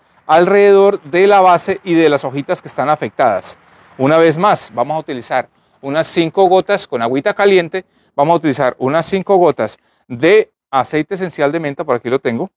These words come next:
aceite esencial de menta, ¿sí? También, eh, unas goticas de jabón líquido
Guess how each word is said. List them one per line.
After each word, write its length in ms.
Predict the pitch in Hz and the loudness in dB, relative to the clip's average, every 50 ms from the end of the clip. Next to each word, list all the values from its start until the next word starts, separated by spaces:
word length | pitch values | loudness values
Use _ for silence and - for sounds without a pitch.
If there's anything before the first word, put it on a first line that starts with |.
| _ _ _ | _ _ _
aceite 400 | - - - - 104 104 - 151 | -20 -20 -14 -10 -10 -10 -10 -12
esencial 360 | 143 160 160 - - 139 127 | -12 -12 -10 -6 -4 -4 -2
de 60 | 131 147 | -2 -2
menta, 360 | 147 135 117 - - 190 185 _ _ _ _ _ | -4 -4 -6 -6 -8 -10 -10 _ _ _ _ _
¿sí? 200 | _ - - 180 226 _ _ _ _ _ _ _ _ _ _ _ _ _ _ _ _ _ _ _ _ _ _ _ _ _ _ - | _ -16 -16 -16 -18 _ _ _ _ _ _ _ _ _ _ _ _ _ _ _ _ _ _ _ _ _ _ _ _ _ _ -2
También, 640 | - 139 135 135 131 135 139 135 139 151 156 165 _ - | 0 2 2 2 2 2 2 4 4 2 0 -4 _ -2
eh, 380 | 165 160 156 156 156 156 156 - | 2 2 4 4 4 4 2 2
unas 280 | 160 147 160 170 170 | 0 -2 -2 -2 -4
goticas 420 | 156 143 - 147 120 - 135 120 113 | -4 -6 -8 -8 -6 -4 -4 -4 -4
de 100 | 127 120 | -6 -8
jabón 360 | - 120 113 113 123 139 160 | -6 -6 -6 -6 -6 -8 -6
líquido 420 | 170 151 - - 175 208 254 240 | -8 -8 -4 0 2 2 2 0